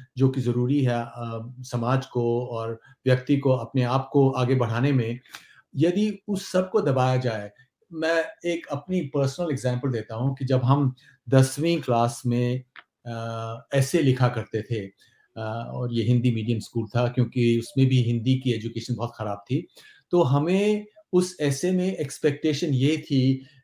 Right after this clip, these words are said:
कि, अ, परीक्षा में ऐसे हमें, अ, गाय पे लिखना होगा, जिसमें हमें ये लिखना होगा कि गाय के दो सींग हैं, दो आंखें हैं, चार टांगे हैं और ये,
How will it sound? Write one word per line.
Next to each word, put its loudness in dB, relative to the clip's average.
कि, 2
अ, -4
परीक्षा 0
में 0
ऐसे -2
हमें, 0
अ, -16
गाय 2
पे -2
लिखना -2
होगा, -4
जिसमें -4
हमें -2
ये -2
लिखना -2
होगा -8
कि -8
गाय -2
के -4
दो 2
सींग 0
हैं, -4
दो -2
आंखें -4
हैं, -8
चार -4
टांगे -6
हैं -6
और -10
ये, -4